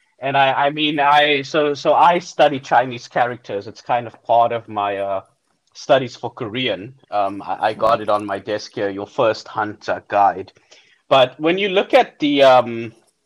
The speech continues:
the, the, the, the, the identity of what it means to be a person, people are always seen as co-humanity. It's not that one person can be isolated from the story. And so the question becomes, can God desire to save some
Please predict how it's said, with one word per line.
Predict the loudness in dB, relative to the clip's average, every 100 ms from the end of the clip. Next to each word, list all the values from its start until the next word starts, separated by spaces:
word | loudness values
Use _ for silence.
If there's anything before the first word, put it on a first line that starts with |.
| _ _ _ _ _ _ _ _ _ _
the, | -16 -8 -6
the, | -4 -4 -4
the, | -6 -8
the, | -8
the | -6 -2
identity | -2 -2 -2 -2 -4
of | -6
what | -6 -6
it | -6
means | -10 -12
to | -12
be | -12
a | -10
person, | -8 -8 -8 -14 -16 _ -20 -20 -20 _
people | -4 0 4 4
are |
always | 6 4 4 4 2 0
seen | -2 -2 -2
as | -6
co-humanity. | -8 -2 0 0 -4 -4 -4 -4 -8 -12 -14
It's | -14 -8
not | 2 2 4
that | 4 2 2 -12 _ -20 -20
one | -2 4 4 4
person | 2 0 -2 -8
can | -8
be | -6 -6 0
isolated | 0 0 -6 -4 -4 -6
from | -6 -8 -6
the |
story. | -12 -6 -2 -2 -4 -8 -8
And | -6
so | -2 -2
the | -2
question | 2 2 2 -2 -2 -4
becomes, | -4 2 2 2 -6 -12 -20 _ _ _ _ _ _ _ _ _
can | 4 4 4
God | 6 8 6
desire | 2 0 4 4 4 0
to | -4 -14
save | -2 -2 0 -4 -6
some | -10 2 4 4 -2 -10